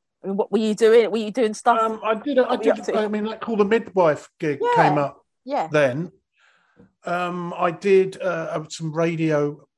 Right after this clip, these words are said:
Speaker 2: uh, an adv-, a radio commercial, but yeah, it was a lot of, um, twiddling thumbs, really, because
Speaker 1: Yeah.
Speaker 2: everything had shut down. And the other thing, of course, because everything had shut down in theatre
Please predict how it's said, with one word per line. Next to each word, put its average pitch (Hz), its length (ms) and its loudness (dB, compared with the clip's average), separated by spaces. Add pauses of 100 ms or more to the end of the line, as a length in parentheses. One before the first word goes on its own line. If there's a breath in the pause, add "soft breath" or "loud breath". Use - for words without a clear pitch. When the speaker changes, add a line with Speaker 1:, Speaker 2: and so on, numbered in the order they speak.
(120)
Speaker 2:
uh, 143 180 -6
an 156 80 -6
adv-, 147 380 -8
a 151 60 -12
radio 156 440 -2
commercial, 151 600 -8
but 165 300 -4 (960 soft breath)
yeah, 214 720 0
it 156 100 -8
was 160 180 -10
a 170 60 -4
lot 190 200 2
of, 170 220 -2
um, 165 580 -4 (480)
twiddling 185 400 -2
thumbs, 190 440 -4
really, 156 280 -6
because 170 280 -2
Speaker 1:
Yeah. 170 60 0
Speaker 2:
everything 165 400 -10
had 156 120 -20 (380)
shut - 300 -6
down. 196 260 -6 (800)
And 220 120 2
the 208 80 4
other 262 160 4
thing, 170 200 -2
of 139 100 -6
course, 196 240 4
because - 380 -4
everything 160 480 -2
had 135 120 -14 (140)
shut - 360 -6
down 147 400 -6 (880)
in 147 80 -8
theatre 165 640 -6